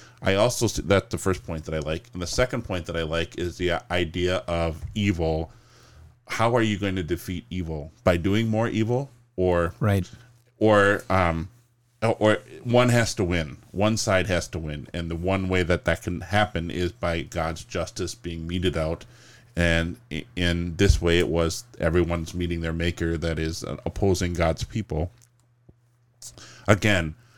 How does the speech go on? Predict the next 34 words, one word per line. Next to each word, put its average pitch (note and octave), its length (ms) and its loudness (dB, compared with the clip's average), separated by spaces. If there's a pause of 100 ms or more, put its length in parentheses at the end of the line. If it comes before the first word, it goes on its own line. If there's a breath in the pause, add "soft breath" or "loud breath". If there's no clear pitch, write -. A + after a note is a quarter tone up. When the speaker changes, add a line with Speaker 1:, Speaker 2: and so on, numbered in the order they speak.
(100)
Speaker 1:
God's D#2+ 300 2
justice, F2 580 -2
we D#2+ 80 -2
don't D#2+ 180 -4
always D#2+ 260 -6
understand E2 720 -4 (400 loud breath)
why E2+ 500 2 (240)
the F2+ 100 -8
time F2 300 -2
of D#2 80 -6
grace D#2+ 240 -2
for - 140 -8
some E2 240 -6
individuals D#2+ 600 -8
ends, D#2+ 420 -6 (300 loud breath)
but G#2+ 100 4
it G#2+ 100 2
does B2 240 6
end C3+ 280 0
for D3+ 120 2
everyone. F2 640 2
And F#2+ 320 -2
there G#2+ 180 2
really, C3 380 2 (240)
there A#2 100 0
really D3 360 2
isn't, A2+ 520 -2
when G#2 140 -6
it A#2 100 -8
comes A#2+ 360 -4
to A2 180 -2
the F#2+ 100 -6
problem F#2 440 -4
of F2 120 -8